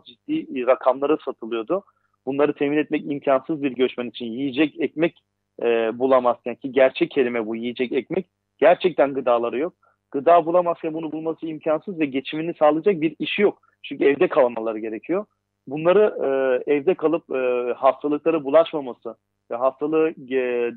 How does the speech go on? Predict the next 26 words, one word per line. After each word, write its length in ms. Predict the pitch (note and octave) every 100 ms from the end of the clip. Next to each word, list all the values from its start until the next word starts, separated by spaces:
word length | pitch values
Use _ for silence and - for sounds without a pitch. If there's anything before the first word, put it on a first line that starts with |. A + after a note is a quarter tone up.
| G#2+
dolaşıcı 360 | C3 C#3+ C3+ D#3
hale 180 | D3+ D3+
getirmemesi 680 | C#3 D3+ F3+ D#3+ C#3 - A#2+
için 300 | - G3+ G3+ _ _ _
bu 240 | C#3 D3+ D3+
sahayı 460 | - C#3 D3+ F3
desteklemek 580 | D#3+ - D#3 D#3 E3 D#3
zorundayız 440 | C#3 B2 A#2 A2+ C3
biz 200 | F#3 -
ve 180 | B2 B2+
biz 160 | B2+
bu, 160 | C#3 C#3+
onu 220 | D3 D#3
gönüllü 360 | C3 C#3 D3+ D#3+
olarak, 360 | D#3 C3 A#2 - _ _ -
isteyerek 520 | - _ E3 F#3 D3+
ve 60 | D#3+
severek 400 | D3 D#3 D#3+ C3+
yapan 260 | - A#2
insanlarız. 460 | A2+ - A2 B2 F3+ _ _ _ _ -
Biz 100 | B2
zaten 260 | D#3 D#3
kardeşlerimizle 640 | D3+ D3 C#3 C#3 D#3 D3 D3
beraber 420 | C3+ C3+ E3 -
sekiz 320 | C#3 D#3 D#3
yıldır, 220 | C3 D3+